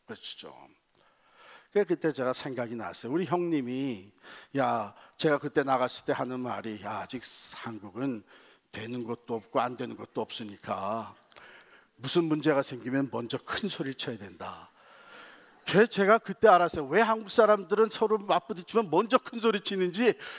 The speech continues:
그때 알았어요. 그래서 제가, "과장 나오라 그래." 그랬죠.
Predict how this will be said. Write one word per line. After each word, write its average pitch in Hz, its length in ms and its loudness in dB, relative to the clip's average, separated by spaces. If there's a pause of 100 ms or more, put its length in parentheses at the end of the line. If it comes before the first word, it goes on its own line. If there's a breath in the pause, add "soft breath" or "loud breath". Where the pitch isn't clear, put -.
(140 loud breath)
그때 185 260 6
알았어요. 123 540 2 (280)
그래서 180 140 -2
제가, 139 220 0
"과장 214 420 6
나오라 202 300 8
그래." 202 220 6 (300)
그랬죠. 165 440 0